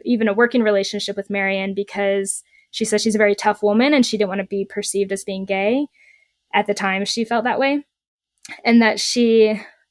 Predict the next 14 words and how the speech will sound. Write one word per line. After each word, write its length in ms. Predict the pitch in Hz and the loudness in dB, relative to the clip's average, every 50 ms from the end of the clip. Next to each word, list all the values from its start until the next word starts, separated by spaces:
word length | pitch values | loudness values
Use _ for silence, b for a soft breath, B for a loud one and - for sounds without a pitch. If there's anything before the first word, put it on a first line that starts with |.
| _ _ - | _ _ -6
um, 540 | 220 208 208 202 202 196 196 196 196 208 - _ _ _ _ _ _ _ _ _ _ | -4 -4 -4 -4 -4 -6 -8 -8 -10 -12 -14 _ _ _ _ _ _ _ _ _ _
was 180 | 233 240 226 220 | 0 0 0 2
worried 300 | 214 240 247 254 254 247 | 2 4 6 6 6 4
about, 320 | 233 226 214 214 208 208 | 4 2 2 0 0 0
like, 240 | 208 202 202 202 - | -2 -2 -4 -4 -6
just 180 | 226 220 - - | -6 -6 -6 -6
kind 160 | - 226 220 | -6 -6 -4
of 80 | 208 208 | -6 -6
some 160 | - - 214 - | -8 -8 -6 -2
advocacy 500 | 220 240 240 240 233 - 202 - 208 190 | -2 0 0 -2 -4 -6 -8 -10 -8 -8
with 160 | 196 196 - | -8 -8 -6
her. 240 | - 202 202 196 196 | -4 -2 -2 -2 -2
But 120 | 214 226 233 | -2 -2 0
eventually, 760 | 214 240 269 294 - - 311 294 269 254 240 233 220 208 | 0 0 0 0 -2 -2 2 4 6 8 8 6 6 2